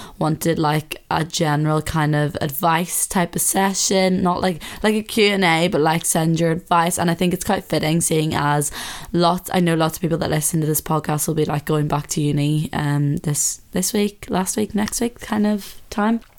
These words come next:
Also, there'll be people going back to school. They'll, they'll, obviously, there's people out of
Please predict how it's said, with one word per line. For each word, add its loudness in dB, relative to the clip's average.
Also, 4
there'll 2
be 2
people 2
going 2
back -2
to -8
school. 2
They'll, 2
they'll, 0
obviously, 0
there's 0
people 0
out -2
of 0